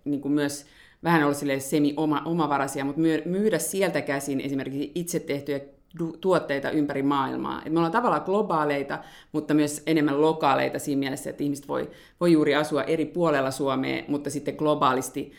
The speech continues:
tehdä ehkä pelejä siellä ja myydä niitä ympäri maailmaa. Tai sitten ihan tehdä tuotteita, joita sitten lähetään ympäri maailmaa.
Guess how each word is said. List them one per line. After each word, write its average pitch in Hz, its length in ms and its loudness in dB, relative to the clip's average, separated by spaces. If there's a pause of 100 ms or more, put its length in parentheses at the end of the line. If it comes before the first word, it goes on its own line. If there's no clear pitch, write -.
(160)
tehdä 151 260 0
ehkä 131 400 -6
pelejä 147 360 4
siellä 139 300 -2
ja 135 80 0
myydä 139 220 0
niitä 135 220 -2
ympäri 135 240 -2
maailmaa. 139 460 -2
Tai 165 180 2
sitten 175 220 -4
ihan 202 120 -2
tehdä 240 160 -4
tuotteita, 180 580 0
joita 143 180 -2
sitten 143 180 -2
lähetään 143 400 0
ympäri 151 240 -2
maailmaa. - 640 -2